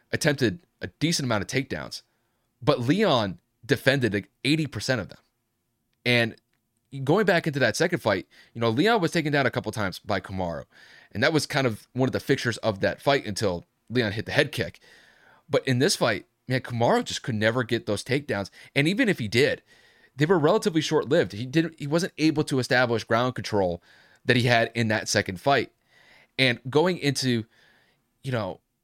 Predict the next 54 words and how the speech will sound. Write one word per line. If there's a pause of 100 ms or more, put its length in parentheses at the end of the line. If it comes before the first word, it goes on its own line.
(160)
the
later
rounds,
you
have
to
be
able
to
get
those
takedowns.
And
unfortunately
for
Kamaru,
he
wasn't
able
to
do
that.
But
Leon, (640)
I
gotta
give (340)
huge
props
to
him.
His
takedown
defense
was
excellent. (520)
I
thought
his
kickboxing
was
excellent.
He
was
able
to
get
a
couple
knees
in
there
as
well.